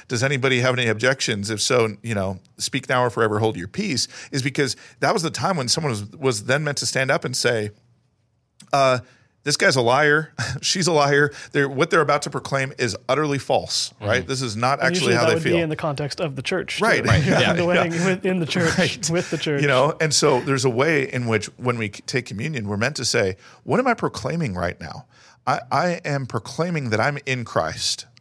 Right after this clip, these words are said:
Speaker 1: Okay. Um, so I shouldn't take communion if I'm not in Christ.
Speaker 2: Yeah.
Speaker 1: Um, I'm proclaiming that I'm united with this body of people in my love for Jesus, and that we are truly brothers and sisters in Christ, and that we are reflecting his body in the,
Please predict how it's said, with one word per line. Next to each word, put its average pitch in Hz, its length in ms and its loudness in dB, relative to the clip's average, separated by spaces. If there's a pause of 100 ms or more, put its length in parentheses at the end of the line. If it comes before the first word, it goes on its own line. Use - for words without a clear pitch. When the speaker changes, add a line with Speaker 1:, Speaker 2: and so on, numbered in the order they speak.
Speaker 1:
Okay. 82 240 -6 (420)
Um, 98 240 -4
so - 180 -2
I 143 60 4
shouldn't 196 340 -2
take - 220 -2
communion 113 380 -4
if 92 100 -8
I'm 95 120 -2
not 95 200 -6
in 87 140 -8
Christ. - 520 -14
Speaker 2:
Yeah. 113 180 -2 (120)
Speaker 1:
Um, 135 160 0 (140)
I'm 180 180 -2
proclaiming 165 460 -6
that 117 100 0
I'm 143 160 0
united 107 800 -2 (360)
with 120 400 0
this - 160 -4
body 120 320 0
of 92 100 -8
people - 400 -6
in 131 120 -4
my 110 160 0
love 101 440 -2
for 170 180 -8
Jesus, 110 540 -8 (260)
and 139 140 -2
that 139 80 -4
we 131 140 -4
are 131 100 0
truly 143 400 -4
brothers 110 380 -2
and 101 100 -6
sisters 107 320 -6
in 98 120 -8
Christ, 101 420 -4
and 101 100 -8
that 98 60 -6
we 104 140 -6
are 98 80 -4
reflecting 104 500 -8
his 95 120 -8
body 98 280 -4
in 90 80 -10
the, 85 100 -12